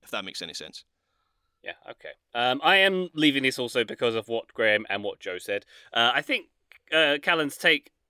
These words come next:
Speaker 2: Graham, comes from the fact that, you know, that, that Man City goal where you cut back and you ta-, someone else taps it in, uh, it, it feels so automatic that I think we've even discussed on T S S, like, could one of us be a Man City striker <laughs> and get some goals on a season? So,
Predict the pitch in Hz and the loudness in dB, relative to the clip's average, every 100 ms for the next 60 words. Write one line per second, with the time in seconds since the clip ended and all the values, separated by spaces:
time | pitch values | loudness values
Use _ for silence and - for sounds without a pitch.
0 | _ 131 120 113 - 196 180 156 - 143 | _ 2 2 2 0 2 2 -2 -4 -4
1 | 120 113 113 120 110 113 - _ _ 117 | -4 -4 -2 -2 -2 -8 -8 _ _ -14
2 | - 123 113 131 131 139 143 139 - 117 | -4 -2 2 0 2 0 2 0 -2 -8
3 | - 120 107 101 - - 117 - 104 101 | 0 0 0 -2 -4 -4 -4 -4 -8 -6
4 | - 107 - 110 107 104 - 95 - 110 | -4 -6 -6 -6 -6 -6 -6 -8 -6 -2
5 | 107 95 95 _ _ _ - 101 104 107 | 0 -2 -6 _ _ _ -4 0 2 0
6 | - 147 - - 127 147 - 175 151 156 | -4 -10 -10 -10 -10 -10 -2 0 0 0
7 | 139 127 139 131 127 120 - 110 113 160 | -2 -4 -2 -2 -2 -6 -8 -6 -4 -2
8 | 139 127 123 117 113 - - 127 - 113 | -2 -2 -2 -4 -8 -10 -6 -4 -2 -6
9 | 107 113 104 113 - - 113 - _ - | -2 -2 0 -4 -6 -4 -4 -4 _ -2
10 | 151 123 123 110 107 92 - - _ 107 | -2 2 0 2 -2 -4 -8 -18 _ -2
11 | 98 92 90 87 90 - 98 92 - 87 | 0 -2 -6 -12 -12 -8 -2 -2 -2 -4
12 | - _ - 95 101 87 95 90 98 92 | -6 _ -14 -6 -4 -6 -10 -6 -6 -6
13 | 95 92 - 92 87 82 _ _ _ - | -10 -10 -4 -4 -6 -14 _ _ _ 0
14 | 127 | 0